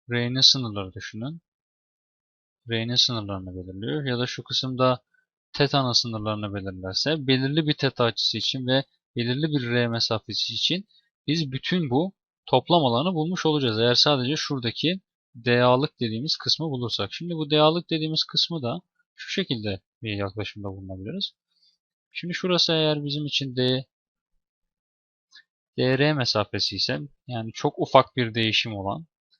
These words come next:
diferansiyel R'lik bir değişim olduğunu düşünün şurası. Ve şurası da, yani biz theta açısını şu tarafa doğru açı kaydırıyorduk. Şu kadarlık mesafeyi de işte D teta olarak düşünürsek,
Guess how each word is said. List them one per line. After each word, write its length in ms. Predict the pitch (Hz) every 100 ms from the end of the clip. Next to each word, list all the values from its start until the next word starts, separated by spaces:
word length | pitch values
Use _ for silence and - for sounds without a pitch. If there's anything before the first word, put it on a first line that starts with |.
| _ -
diferansiyel 560 | 120 113 113 127 120
R'lik 380 | 117 120 143 -
bir 160 | 120 - _ _ _ -
değişim 460 | 113 120 117 139 117
olduğunu 340 | 101 101 95
düşünün 280 | 95 101 95 -
şurası. 360 | 98 - 190 - - - _
Ve 60 | 147
şurası 480 | - 190 156 113 110
da, 160 | 160 165
yani 280 | 120 120 123
biz 220 | - -
theta 240 | - 139 131
açısını 500 | 123 120 131 131 131
şu 140 | -
tarafa 360 | 139 127 - 127
doğru 260 | 127 127 123 _ _ -
açı 220 | 127 139
kaydırıyorduk. 540 | 120 104 98 104 160 - -
Şu 180 | - 185
kadarlık 360 | 165 143 123
mesafeyi 500 | 117 - 104 101 101
de 40 | 117
işte 300 | - 165 185 _ - - - -
D 380 | 127 139 147 151 _ _ _ _ _ _ -
teta 220 | 175 180
olarak 340 | 165 120 101 -
düşünürsek, 580 | - 104 95 - 185